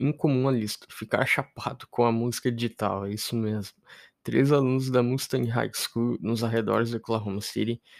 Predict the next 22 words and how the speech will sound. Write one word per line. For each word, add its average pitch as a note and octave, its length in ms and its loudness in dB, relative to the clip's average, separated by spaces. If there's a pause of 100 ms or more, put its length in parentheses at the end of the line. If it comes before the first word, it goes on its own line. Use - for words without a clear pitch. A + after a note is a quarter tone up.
(120)
foram B2 300 2
levados A2+ 640 0
ao A#2+ 80 -6
escritório A#2+ 720 -2
do B2+ 60 -2
diretor A#2 460 0
recentemente, A#2 920 -4
depois A#2+ 300 0
de B2+ 60 0
aparecerem A#2 560 -4
brigados A#2+ 560 -2
na A2+ 100 0
escola. G#2+ 340 -2 (640)
Os G#2+ 140 -2
alunos A#2 240 2
confessaram A#2 560 -2
que - 100 -12
estavam A2+ 560 0 (320)
I A2+ 100 6
dozen, A2 540 2 (400)
ou G2+ 80 -4
seja, G2+ 420 -4